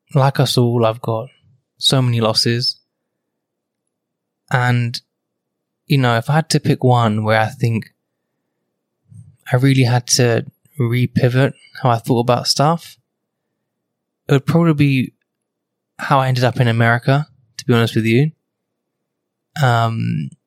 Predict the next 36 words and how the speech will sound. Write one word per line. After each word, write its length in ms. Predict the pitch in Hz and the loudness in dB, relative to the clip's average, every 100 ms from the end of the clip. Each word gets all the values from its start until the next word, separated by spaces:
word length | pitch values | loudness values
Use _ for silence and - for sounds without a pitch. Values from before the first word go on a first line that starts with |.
| _ _ _ - | _ _ _ -10
so 240 | - 143 | -2 0
a 40 | 131 | 0
couple 220 | 123 - | 0 0
of 60 | 135 | 2
years 240 | 147 120 | 2 2
back, 260 | 113 107 110 | 0 0 -2
right, 380 | 104 104 123 - _ _ _ _ _ _ _ - | -4 -4 -6 -10 _ _ _ _ _ _ _ -8
I, 520 | 135 120 117 113 123 _ _ _ _ _ _ _ | -6 -2 -2 -2 -6 _ _ _ _ _ _ _
I 80 | - 131 | -2 -2
was, 300 | 131 110 - | -2 -6 -2
I 40 | 127 | 0
was 100 | 123 | 2
working 480 | 131 117 165 175 - _ _ _ - | 0 2 0 -2 -8 _ _ _ -12
and 80 | 117 | -8
I 100 | 113 | -4
really, 380 | 127 135 123 | -2 -2 -4
really, 360 | 117 123 123 113 | -6 -6 -6 -4
really 320 | 113 113 104 | -4 -2 -4
wanted 220 | 113 107 | -4 -4
to 100 | - | -4
get 160 | - - | -4 -4
promoted. 480 | - 107 107 104 - | -4 -4 -4 -6 -8
I 60 | |
thought, 280 | - 123 107 | -6 -2 -2
"Oh, 340 | 110 107 104 - _ _ _ _ _ _ - | -2 -6 -8 -12 _ _ _ _ _ _ -6
I 80 | |
deserve 400 | 117 113 110 104 | -4 -2 0 -2
it." 240 | 95 - - _ _ _ _ - | -4 -10 -14 _ _ _ _ -6
I 120 | 135 | -4
was, 440 | 143 127 113 - - 160 | -2 0 0 -2 -6 -4
at 100 | 156 | -2
the 100 | 156 | -2
time, 580 | - 139 120 107 117 - _ _ _ _ _ _ _ _ - | 0 0 0 -4 -10 -18 _ _ _ _ _ _ _ _ -2
in 120 | 139 | 0
my 200 | 170 180 | 2 0
opinion, 600 | 135 127 113 107 107 | 0 0 -2 -6 -8